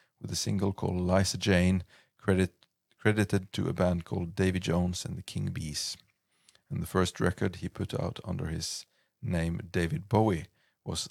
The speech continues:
I Can't Help Thinking About Me, a single released in nineteen sixty-six.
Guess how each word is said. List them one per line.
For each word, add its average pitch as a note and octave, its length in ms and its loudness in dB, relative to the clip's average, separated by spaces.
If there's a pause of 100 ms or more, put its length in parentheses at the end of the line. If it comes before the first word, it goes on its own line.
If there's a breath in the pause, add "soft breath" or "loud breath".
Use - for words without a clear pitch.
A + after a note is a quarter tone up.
(100)
I E2+ 160 0
Can't F#2 340 -4
Help F2+ 300 -4
Thinking G2 400 -8
About E2+ 300 -4
Me, E2 260 -8 (400)
a - 60 -8
single F2 560 -2 (100)
released F#2 400 -8
in - 120 -6
nineteen - 360 -6
sixty-six. - 800 -14